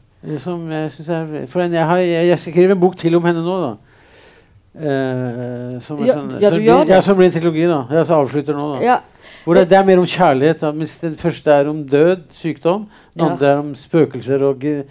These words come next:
Speaker 1: ge-, ge-, gjenferder, så er det noe siste om kjærligheten, da. Mer om kjærlighet, da.
Speaker 2: Ja, nettopp. Da, da må jeg li-, spørre deg, men blir det nesten sånn, litt sånn symfonisk over dette? For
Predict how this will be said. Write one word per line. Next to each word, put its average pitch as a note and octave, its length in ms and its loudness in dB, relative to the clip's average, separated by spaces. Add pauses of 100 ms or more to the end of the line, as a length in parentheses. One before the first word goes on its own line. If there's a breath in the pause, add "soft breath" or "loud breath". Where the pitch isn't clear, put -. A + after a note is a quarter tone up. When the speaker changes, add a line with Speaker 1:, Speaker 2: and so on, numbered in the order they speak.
(280 soft breath)
Speaker 1:
ge-, C#3+ 260 -6
ge-, D3+ 260 4
gjenferder, C#3+ 500 0
så E3 120 -2
er E3 60 2
det D#3+ 100 -2
noe D#3+ 100 -8
siste D3+ 280 -6
om C#3+ 80 -8
kjærligheten, A#2+ 400 -4
da. A#2 100 -10
Mer B2+ 160 -8
om C3 80 -10
kjærlighet, A#2 300 -8
da. A2 80 -16 (500 soft breath)
Speaker 2:
Ja, C#4 120 4 (220)
nettopp. G#3+ 420 -4
Da, A#3+ 500 -4
da C4+ 160 0
må B3 180 0
jeg G#3+ 140 2
li-, F#3+ 160 -2
spørre A#3+ 420 -4
deg, D#3+ 420 0
men F#3 320 -6
blir A#3+ 300 2
det A3+ 160 -4
nesten G#3 460 -8
sånn, G3 380 -12
litt G3+ 240 -8
sånn G3 180 -12
symfonisk A3+ 840 -8
over E3 200 -4
dette? C#3+ 340 -8
For F#3 160 -8